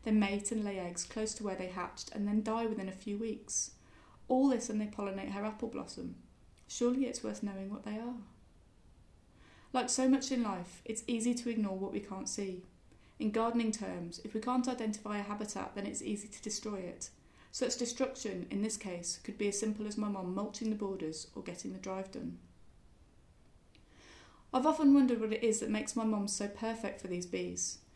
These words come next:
None of the other front gardens in her road seem so popular. But then, there are so few left.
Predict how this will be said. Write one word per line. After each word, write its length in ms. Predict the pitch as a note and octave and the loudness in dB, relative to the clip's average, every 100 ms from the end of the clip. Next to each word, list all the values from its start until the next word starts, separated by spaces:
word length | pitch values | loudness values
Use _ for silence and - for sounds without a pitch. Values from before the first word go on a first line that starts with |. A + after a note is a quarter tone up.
| - - - | -20 -12 0
None 180 | A3+ B3 | 4 4
of 120 | A#3+ | 4
the 120 | A#3+ | 2
other 120 | A3+ | 0
front 280 | G#3 G#3+ G3+ | -2 -4 -4
gardens 380 | F#3+ F3+ F3+ F3 | -2 -4 -4 -4
in 80 | F#3+ | -4
her 120 | F#3+ | -4
road 240 | G3 F#3+ | -4 -4
seem 220 | F#3+ G#3 G3+ | -4 -4 -4
so 140 | G3+ | -6
popular. 460 | G#3 - - F3+ F3 F3 - - - - - | -8 -10 -8 -8 -8 -12 -20 -20 -20 -20 -8
But 160 | - - | -6 -2
then, 440 | A#3 A3+ A3+ A#3 - | 0 2 0 -2 -4
there 120 | A#3 | -4
are 40 | |
so 220 | A3+ A#3+ A#3+ | -2 -2 -2
few 240 | - A#3 | -2 -2
left. 460 | A3+ - - - | -2 -4 -10 -18